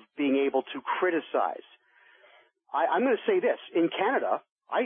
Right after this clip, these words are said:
it's the safest place in the world. And, and really, to be a Sikh, a Christian, or a Muslim, there's nowhere safer to be. So why do we have to have Iqra Khalid, who, who does have ties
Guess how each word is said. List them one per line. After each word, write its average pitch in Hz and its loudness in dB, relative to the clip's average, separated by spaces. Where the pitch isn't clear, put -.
it's 170 -2
the 247 -2
safest 240 -2
place 139 0
in 117 -2
the 98 0
world. 139 0
And, 156 2
and 147 2
really, 156 0
to 143 -12
be 160 0
a 139 0
Sikh, 277 0
a 123 -10
Christian, 240 0
or 151 4
a - -8
Muslim, 202 0
there's 143 0
nowhere 170 2
safer 143 0
to - -6
be. 143 2
So 160 2
why 165 0
do 226 -4
we 202 0
have 185 -4
to 185 0
have 139 0
Iqra 208 -2
Khalid, 165 0
who, 302 2
who 156 -2
does 214 2
have 175 0
ties 156 0